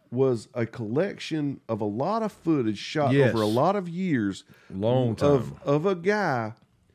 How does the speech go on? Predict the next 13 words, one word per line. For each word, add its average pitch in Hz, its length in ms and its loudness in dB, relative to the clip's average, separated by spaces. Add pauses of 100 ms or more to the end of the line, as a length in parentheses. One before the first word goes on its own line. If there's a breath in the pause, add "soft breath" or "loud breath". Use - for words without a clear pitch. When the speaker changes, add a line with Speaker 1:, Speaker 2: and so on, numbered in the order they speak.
(260)
Speaker 1:
who 156 440 2 (120)
is 135 420 0 (100)
a 123 80 -4
really, 190 720 -6 (920)
he's 214 220 -6
one 262 140 -2
of 247 80 -2
those 202 240 4
people 175 580 0
who 135 500 4
is, - 280 -2 (160)
uh, 123 180 -2
flamboyant. 170 1040 0